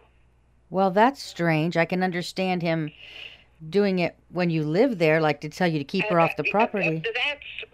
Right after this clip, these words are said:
Speaker 2: why I can't understand. How did he know that I was helping Cheryl?
Speaker 1: Hmm. And so how long had it been since you moved out when he called you?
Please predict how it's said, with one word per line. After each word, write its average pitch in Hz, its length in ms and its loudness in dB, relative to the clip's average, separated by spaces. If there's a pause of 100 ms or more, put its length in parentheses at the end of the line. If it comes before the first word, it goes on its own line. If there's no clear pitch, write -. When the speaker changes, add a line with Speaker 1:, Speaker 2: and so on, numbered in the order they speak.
Speaker 2:
why 240 320 -6 (180)
I 196 60 -8
can't 214 320 -4 (120)
understand. 208 600 -4 (100)
How 226 320 -6
did 214 200 -8
he 208 400 -6
know 190 600 -8 (800)
that 175 140 -6 (120)
I 302 200 -8
was 185 100 -14 (140)
helping 220 400 -6 (180)
Cheryl? 151 320 -10 (2000)
Speaker 1:
Hmm. 165 580 -2 (2000)
And 185 320 2
so 190 220 4
how 208 200 6
long 202 360 0 (200)
had 185 180 -2
it 156 140 -2
been 185 240 0
since 170 300 -6
you 175 100 0
moved 175 280 0
out 180 280 2
when 143 120 -4
he 147 80 -2
called 165 340 -4
you? 131 320 -12